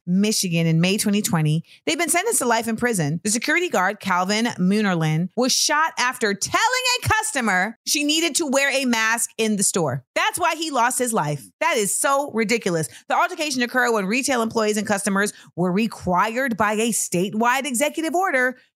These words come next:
to wear masks to prevent the spread of covid nineteen. And these three fools, Charmel Lachey Teague, Larry Edward Teague, and Ramonia Trevon Bishop, were each convicted on murder and felony firearms charges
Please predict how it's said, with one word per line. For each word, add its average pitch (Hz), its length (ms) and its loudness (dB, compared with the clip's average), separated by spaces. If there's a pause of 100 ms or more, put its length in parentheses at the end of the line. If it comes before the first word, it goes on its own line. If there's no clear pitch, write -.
to 320 200 -2
wear 254 420 0
masks 269 600 0
to 247 100 -4
prevent 240 380 0
the 262 80 -2
spread 226 400 -2
of 233 100 -4
covid 214 280 0
nineteen. 233 600 0 (240)
And 190 220 0
these 302 240 2
three 277 220 0
fools, 196 500 0 (200)
Charmel 240 640 2
Lachey 262 440 0
Teague, 254 420 0
Larry 247 380 2
Edward 240 400 0
Teague, 254 340 0
and 190 100 0
Ramonia 247 520 2
Trevon 226 520 0
Bishop, 180 460 -2 (240)
were 208 160 -2
each 269 240 -2
convicted 233 420 0
on 180 160 2
murder 220 280 2
and 233 120 -2
felony 220 300 0
firearms 185 400 0
charges 160 500 -2